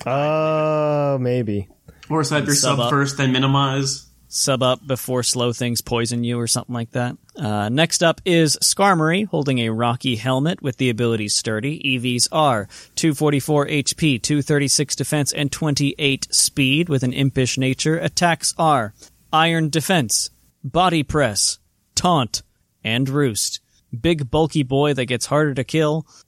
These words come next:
Speaker 3: with Iron Defense and more lethal with Body Press at the same time.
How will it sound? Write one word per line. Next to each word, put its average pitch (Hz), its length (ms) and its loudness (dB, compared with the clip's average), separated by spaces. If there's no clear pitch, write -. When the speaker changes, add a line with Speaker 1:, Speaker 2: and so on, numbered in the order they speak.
Speaker 3:
with 127 160 -2
Iron 156 200 2
Defense 156 520 -2
and 170 240 2
more 170 180 2
lethal 139 400 0
with 135 180 -2
Body 107 240 0
Press 107 400 -4
at 107 200 -6
the 110 80 -6
same - 420 -4
time. 95 380 -2